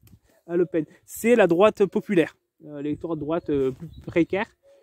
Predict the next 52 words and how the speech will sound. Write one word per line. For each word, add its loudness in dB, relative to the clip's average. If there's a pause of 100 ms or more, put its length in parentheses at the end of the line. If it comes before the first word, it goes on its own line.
(400)
qui 0
a 4
voté, -2
euh, -2
qui -12
a -6
voté -6
Le -2
Pen -6
au -4
second -8
tour, -6
et 2
une 2
partie -2
de 0
l'électorat 2
Mélenchon, -8
mais -2
surtout, -8
oui, -2
dans 0
les 2
Antilles, -2
dans 0
les 2
campagnes, -4 (340)
beaucoup -6
moins 2
en 4
région 2
parisienne, 2
euh, -2
beaucoup -14
moins -4
dans -2
les -2
grandes -4
villes -4
ou 0
dans 4
les 2
banlieues, 0 (500)
mais 8
ça 2
s'explique -2
par 4
la, 6
la 2
catégorie 2
de, 6
d'électorat. 4